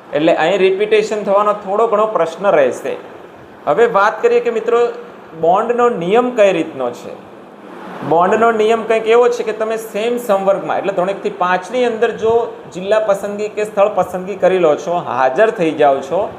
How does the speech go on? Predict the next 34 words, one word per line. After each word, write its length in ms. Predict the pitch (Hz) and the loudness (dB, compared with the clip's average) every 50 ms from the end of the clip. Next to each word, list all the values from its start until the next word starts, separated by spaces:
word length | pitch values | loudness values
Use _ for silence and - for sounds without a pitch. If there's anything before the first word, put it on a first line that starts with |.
| - - - - - - - - - | -18 -20 -20 -20 -20 -20 -20 -14 -6
અહીં 180 | - 190 220 214 | -4 -4 -4 -2
મિત્રો 300 | 214 208 202 220 214 208 | -4 -4 -2 0 0 2
હું 180 | 208 208 202 - | 2 2 0 0
એટલું 320 | 190 190 190 226 240 233 | -2 -2 0 0 2 4
કહીશ 260 | 214 196 190 190 190 - | 4 2 2 2 -2 -2
કે 100 | 214 202 | 0 2
હાજર 480 | 170 135 127 131 143 139 175 220 220 220 | 2 4 4 4 2 2 2 2 2 2
થઈ 200 | - 202 190 196 | 0 -2 -2 0
જાઓ 220 | 196 214 214 214 | 2 2 2 2
છો 200 | 214 - 226 226 | 0 -2 -4 -4
ત્યાર 360 | 226 226 - 202 214 220 214 220 | -4 -2 2 4 4 4 4 2
પછી 200 | 214 208 214 220 | -2 -4 -2 -2
બોન્ડ 300 | 202 185 180 180 185 180 | 0 2 4 4 4 2
લાગુ 360 | 170 151 143 143 139 147 151 143 | 2 2 2 2 0 -4 -4 -2
પડે 220 | 127 120 117 107 | -2 -2 -2 -4
છે. 160 | - - - - - - - - - - - - - - - | -8 -12 -14 -16 -18 -18 -20 -20 -20 -20 -20 -20 -14 -8 -6
એટલે 200 | 156 160 180 - | -4 -2 -2 -2
આ 220 | - 185 196 220 | 0 0 0 2
પહેલાં 300 | 214 214 208 208 196 202 | 2 2 2 2 0 0
સમજી 300 | 190 175 175 170 156 160 | -2 -4 -4 -4 -4 -2
લો. 200 | 165 185 208 220 - - | -2 -2 -2 -4 -4 -4
હવે 180 | 135 151 185 202 | -2 0 0 0
બીજી 260 | 185 208 175 233 254 | -2 -2 -4 -2 2
વાત 220 | 240 226 208 202 | 4 4 2 2
છે 140 | - - 202 | 0 -6 -8
કે 120 | 202 214 214 | -6 -6 -6
એકથી 340 | - 202 196 196 - 220 | -6 -8 -10 -10 -12 -12
પાંચની 460 | 208 - 196 185 185 185 220 233 254 247 | -8 -6 -4 -4 -4 -4 -4 -2 0 0
અંદર 180 | 233 233 240 | 2 2 0
તમે 220 | 240 240 220 214 214 | 0 0 -2 -2 0
હાજર 320 | 190 156 156 156 190 190 | 0 0 0 0 -2 -4
થઈ 160 | 185 175 170 | -4 -4 -4
ગયા 200 | 160 151 165 160 | -2 0 0 0
છો 340 | 160 - 180 208 240 - | 0 -2 -4 -6 -6 -8